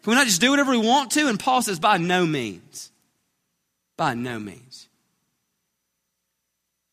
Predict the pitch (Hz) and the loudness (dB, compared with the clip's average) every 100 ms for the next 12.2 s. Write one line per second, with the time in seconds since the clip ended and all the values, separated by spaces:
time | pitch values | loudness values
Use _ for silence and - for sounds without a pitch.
0 | _ 214 269 294 233 254 226 220 240 175 | _ -4 0 0 2 4 4 4 2 2
1 | 107 - 165 196 208 220 214 226 202 175 | -4 -12 -8 -4 0 0 2 2 2 2
2 | 160 185 160 180 180 165 165 156 151 160 | 0 -2 -2 -2 -2 -2 -4 -6 -4 -2
3 | 156 139 139 165 139 120 143 180 - 226 | -2 -2 -4 -4 -6 -2 -2 0 -2 -2
4 | 185 233 190 113 87 _ _ _ _ _ | -4 -4 -4 -6 -10 _ _ _ _ _
5 | _ _ _ _ _ _ _ _ _ _ | _ _ _ _ _ _ _ _ _ _
6 | _ _ _ 170 208 196 214 208 185 151 | _ _ _ 0 2 2 2 2 2 0
7 | 135 165 127 123 - _ _ - 180 233 | -2 -2 -2 -8 -14 _ _ -6 -2 0
8 | 190 196 185 135 127 170 196 196 175 151 | 2 2 2 0 -2 -2 0 0 -2 -4
9 | - 170 139 160 175 147 135 143 143 - | -6 -6 -4 -4 -6 -6 -6 -4 -6 -10
10 | 117 131 123 123 107 95 113 113 113 101 | -12 -12 -10 -10 -10 -14 -14 -12 -10 -10
11 | 95 101 - 98 92 95 90 - 90 76 | -12 -14 -14 -14 -14 -16 -16 -16 -18 -18
12 | - - | -20 -20